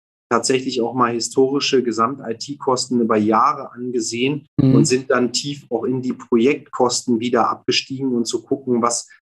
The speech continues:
Speaker 1: was verrechnest du denn wirklich am Ende des Tages, damit du nicht,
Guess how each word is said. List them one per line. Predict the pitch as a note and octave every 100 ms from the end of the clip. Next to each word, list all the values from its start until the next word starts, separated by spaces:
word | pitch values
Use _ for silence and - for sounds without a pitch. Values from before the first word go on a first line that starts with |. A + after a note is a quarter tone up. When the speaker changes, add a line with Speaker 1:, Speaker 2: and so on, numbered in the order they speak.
| _ -
Speaker 1:
was | B2+ - - - -
verrechnest | - A#2 C#3 - D#3 C#3+ -
du | D3
denn | C3+ B2 A#2+
wirklich | B2+ C#3 C#3 C3+ B2 - A2+
am | A2+
Ende | A#2 C3 A2+
des | G#2+ -
Tages, | A#2+ B2 A#2 -
damit | A2+ A#2 B2
du |
nicht, | A#2 B2 -